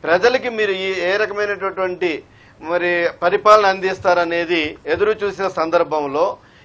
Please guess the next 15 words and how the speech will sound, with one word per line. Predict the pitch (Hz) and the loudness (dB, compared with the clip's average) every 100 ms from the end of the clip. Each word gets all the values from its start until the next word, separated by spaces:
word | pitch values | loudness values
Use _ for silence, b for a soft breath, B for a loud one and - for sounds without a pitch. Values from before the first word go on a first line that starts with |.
| 156 | -4
ఈరోజు | 180 202 214 208 196 - 147 | 0 2 2 2 -2 -6 -10
ఇన్ని | 180 202 | -6 -2
విధాలుగా | 185 165 196 196 196 185 147 131 | -2 0 4 4 4 2 0 -2
మోసం | 160 175 185 | -2 -2 -4
చేస్తారని | 170 165 170 160 170 175 | -2 -2 -2 -2 -2 -4
ఎవరు | 147 156 | -4 -4
అనుకోరు. | 135 131 110 - _ b b b - | -8 -10 -14 -14 _ b b b -16
విశాఖపట్నంలో, | 147 220 220 214 208 - 214 208 202 190 - | -2 6 6 6 0 2 2 4 2 0 -4
విశాఖపట్నంలో | - 190 196 202 185 202 | 4 4 4 -2 0 0
కూడా | 196 208 | 2 0
మొదటి | 175 160 180 180 | 0 0 -2 -2
నుంచి | 185 180 170 | -4 -2 -4
కూడా | 277 127 - _ b b - | -2 -4 -4 _ b b -10
శివరామన్ | 170 190 208 214 208 | -2 6 6 6 0
కృ-, | 202 180 | -4 -6